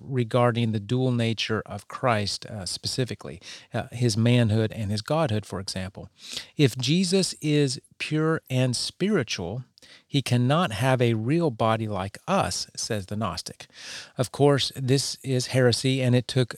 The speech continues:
uh, some significant church councils to undo this wrong thinking.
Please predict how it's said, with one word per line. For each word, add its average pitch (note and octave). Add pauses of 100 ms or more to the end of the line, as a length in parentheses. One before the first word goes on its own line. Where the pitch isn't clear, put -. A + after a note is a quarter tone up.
uh, A2+
some A#2+
significant B2+
church -
councils G#2+
to A#2
undo G#2+
this G#2
wrong G#2 (200)
thinking. E3